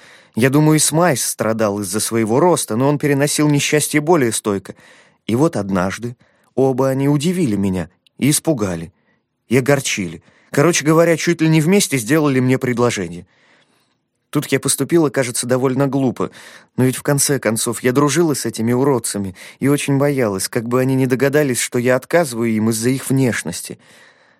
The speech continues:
Для отвода глаз я сказала, что всегда хотела выйти за человека, который сам пробил себе дорогу. Мол, не в моих принципах жить на деньги, доставшиеся по наследству. А два дня спустя, после этой благонамеренной речи,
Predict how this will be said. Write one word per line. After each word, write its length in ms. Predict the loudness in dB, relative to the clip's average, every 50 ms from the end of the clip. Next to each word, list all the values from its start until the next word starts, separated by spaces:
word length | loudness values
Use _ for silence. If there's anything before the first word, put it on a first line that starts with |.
| _ _ _ _ _
Для 220 | -2 0 0 0
отвода 340 | 0 0 0 0 2 2 2
глаз 300 | 2 2 2 2 0 0
я 100 | -4 -4
сказала, 460 | -4 -2 -2 -2 0 0 0 0 0
что 180 | -2 -4 -6 -6
всегда 320 | -4 -4 -2 0 0 0
хотела 400 | 0 0 -2 0 2 2 2 2
выйти 240 | 2 0 -2 -2 -2
за 160 | -4 -2 -2
человека, 520 | -2 -2 0 0 2 2 2 0 0 -2 -4
который 320 | -4 -2 0 0 0 0
сам 300 | 0 0 2 0 0 0
пробил 340 | 0 -2 -2 0 0 -2 -2
себе 280 | -4 -4 -4 -2 -2 0
дорогу. 480 | 2 2 2 2 0 -2 -4 -8 -14 -20 -20 -20 -20 _ _ _ _ _ _ _ _ _
Мол, 180 | 0 2 4 4
не 120 | 4 4
в 40 | 4
моих 300 | 4 4 4 2 2 0
принципах 560 | 0 0 2 2 2 0 -2 -2 -2 -2 -2
жить 220 | 0 0 0 0 0
на 100 | 0 0
деньги, 320 | 0 0 0 0 0 0
доставшиеся 640 | 0 -2 -2 0 0 0 0 0 -4 -6 -4 -4 -2
по 100 | -2 0
наследству. 680 | 0 0 0 -2 -2 -4 -4 -4 -4 -8 -10 -12 -14 -16 _ _ _ _ _ _ _ _ _ _ _ _
А 120 | -6 -4 -4
два 240 | -2 0 0 0 0
дня 200 | 0 0 0 0
спустя, 560 | -2 -4 -6 -6 -6 -6 -4 -2 -2 -2 -2
после 380 | -2 -4 -4 -2 -2 -2 -2
этой 200 | 0 -2 -2 -2
благонамеренной 840 | 0 0 0 2 2 2 2 2 2 2 2 2 2 0 0 0 0 0
речи, 440 | 0 0 -2 -4 -6 -8 -8 -10